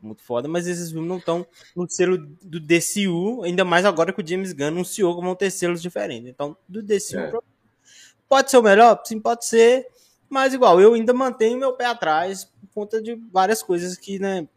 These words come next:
Speaker 1: que tão ali, como eu já falei no vídeo de dois mil e vinte e três, como o Flash, a outra versão do Flash que tá no filme, é preocupante.
Speaker 2: É, isso é uma coisa que me
Speaker 1: Os
Speaker 2: preocupa.
Speaker 1: cortes que já falaram que vão ter, e esses filmes meio picotados, esses filmes meio Frankenstein,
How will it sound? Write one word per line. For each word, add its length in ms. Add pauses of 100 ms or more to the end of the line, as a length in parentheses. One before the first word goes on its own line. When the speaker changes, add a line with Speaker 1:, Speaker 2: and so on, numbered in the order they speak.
(160)
Speaker 1:
que 100
tão 200
ali, 300
como 420
eu 300
já 80
falei 320
no 160
vídeo 140
de 80
dois 120
mil 100
e 40
vinte 80
e 40
três, 240
como 260
o 380
Flash, 420
a 60
outra 260
versão 280
do 80
Flash 320
que 140
tá 60
no 100
filme, 680
é 120
preocupante. 380
Speaker 2:
É, 120
isso 120
é 60
uma 140
coisa 100
que 80
me 80
Speaker 1:
Os 60
Speaker 2:
preocupa. 440
Speaker 1:
cortes 340
que 120
já 160
falaram 340
que 120
vão 200
ter, 200
e 480
esses 400
filmes 240
meio 160
picotados, 640
esses 120
filmes 160
meio 180
Frankenstein, 600